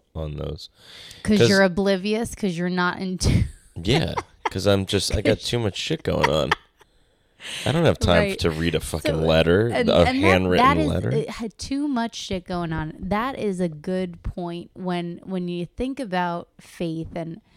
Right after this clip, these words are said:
Speaker 2: and this kind of, you know, I'm impressed by people who have it and who, who live by it. But, like, you, how do you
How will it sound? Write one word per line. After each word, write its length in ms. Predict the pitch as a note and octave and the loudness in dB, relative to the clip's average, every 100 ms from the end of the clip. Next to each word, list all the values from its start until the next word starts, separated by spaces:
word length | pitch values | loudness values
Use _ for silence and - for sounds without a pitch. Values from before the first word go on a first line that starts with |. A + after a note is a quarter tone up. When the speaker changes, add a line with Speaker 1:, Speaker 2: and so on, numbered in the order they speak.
| _ _ - | _ _ -6
Speaker 2:
and 220 | F3+ F3 | -4 -2
this 380 | E3+ E3 - - | -2 -4 -6 -18
kind 300 | - F#3+ E3+ E3 | -8 -4 -4 -6
of, 200 | E3 - - | -10 -14 -12
you 200 | - F3+ | -8 -6
know, 240 | F3 - | -6 -6
I'm 220 | F3+ G3 A3+ | -4 -2 -2
impressed 540 | A3 - C4+ - - | -4 -2 -4 -4 -6
by 160 | F3 E3 | -6 -4
people 320 | F3 F3 D#3+ | -8 -6 -6
who 140 | D#3+ | -6
have 360 | C#3 F3 F3 E3+ | -6 -2 -2 -4
it 240 | - - _ - | -10 -12 _ -10
and 220 | G3 G3 D#3+ | -10 -8 -8
who, 320 | F3 F3 E3+ | -8 -8 -8
who 100 | E3 | -8
live 460 | D#3+ E3+ F3+ D#3 - | -6 -4 -4 -6 -12
by 180 | - - | -12 -10
it. 240 | - - _ - - - | -12 -16 _ -20 -16 -10
But, 100 | G#3+ | -4
like, 240 | A3 - _ _ | -4 -6 _ _
you, 380 | A3+ G3+ B3+ - _ _ - | -10 -6 -8 -10 _ _ -10
how 380 | - - C4+ E4 | -8 -6 -6 -4
do 60 | E4+ | -4
you 420 | D#4+ D#4 C#4+ A#3+ | -4 -4 -6 -10